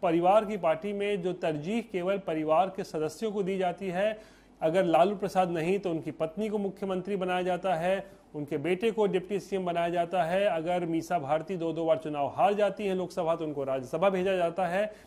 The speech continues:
यानी कि इस तरीके का आरोप जो है वो लगाया जा रहा है बीजेपी की तरफ से कि सबसे पहले परिवार ही आता है आरजेडी सुप्रीमो लालू प्रसाद के, के लिए। और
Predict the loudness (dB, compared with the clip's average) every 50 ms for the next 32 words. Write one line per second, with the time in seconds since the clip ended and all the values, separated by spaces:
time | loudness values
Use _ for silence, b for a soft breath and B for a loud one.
0 | B B -4 -2 -2 0 0 -2 -2 -4 -2 -4 -4 -4 -2 -2 -2 -2 0 0
1 | -2 0 0 0 2 2 2 2 2 0 0 0 0 -2 0 0 -2 -2 -2 0
2 | 0 0 0 2 2 2 2 2 2 2 2 2 2 2 0 -2 -4 -4 -4 -4
3 | -4 -6 -6 -6 -6 -6 -6 -4 -4 -6 -4 -4 -6 -6 -4 -4 -6 -4 -4 -6
4 | -4 -2 -2 -2 -2 0 -2 -2 -2 -2 -2 0 -2 -2 -4 B B B B B
5 | B B 2 2 4 4 6 8 8 8 8 6 4 2 0 0 0 -2 -4 -10
6 | _ _ -20 _ -20 -20 -20 -12 _ 2 2 2 4 4 0 0 2 2 2 2
7 | 2 2 2 0 -2 -2 -4 -2 -2 -2 0 -2 -4 -6 -8 -8 -4 -4 -2 -2
8 | 0 2 2 2 2 2 2 0 0 -2 -6 -4 -2 0 0 -2 -2 -6 -6 -6
9 | -6 -6 -6 -4 -4 -4 -2 0 0 0 0 -2 -4 B B B B B B B
10 | 0 0 0